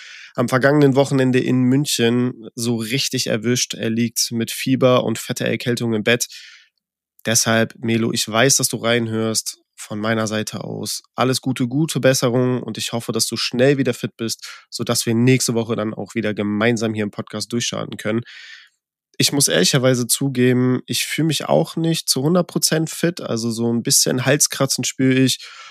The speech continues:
und, äh, ich weiß noch nicht genau, in welche Richtung es geht. Das heißt, seht es mir nach, falls kurzzeitig meine Stimme vielleicht mal versagen sollte,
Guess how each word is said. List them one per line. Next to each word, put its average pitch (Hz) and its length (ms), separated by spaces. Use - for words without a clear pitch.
und, 113 280
äh, 117 140
ich 113 100
weiß 127 200
noch 131 60
nicht 135 360
genau, 123 320
in 123 80
welche 120 240
Richtung 104 280
es 101 120
geht. 107 240
Das - 160
heißt, 104 320
seht 135 320
es 143 120
mir 123 100
nach, 127 260
falls - 480
kurzzeitig 139 540
meine 123 180
Stimme 123 240
vielleicht 107 280
mal 110 60
versagen 113 480
sollte, 120 580